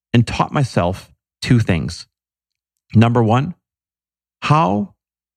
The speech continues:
I can handle it better. And number two, how I can learn or gain from the event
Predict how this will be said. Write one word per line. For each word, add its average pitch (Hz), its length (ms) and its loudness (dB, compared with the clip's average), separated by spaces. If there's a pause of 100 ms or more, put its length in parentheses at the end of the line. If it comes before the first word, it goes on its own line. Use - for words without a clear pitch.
(300)
I 117 320 0
can 113 140 2
handle 92 500 2
it - 140 -6
better. 78 340 -4 (440)
And 120 140 6
number 107 220 2
two, 151 380 -2 (500)
how 127 180 0
I 131 80 0
can 101 320 0
learn 131 460 0 (580)
or 113 180 2 (220)
gain 98 640 0 (500)
from 104 240 2
the 92 220 2
event 117 400 0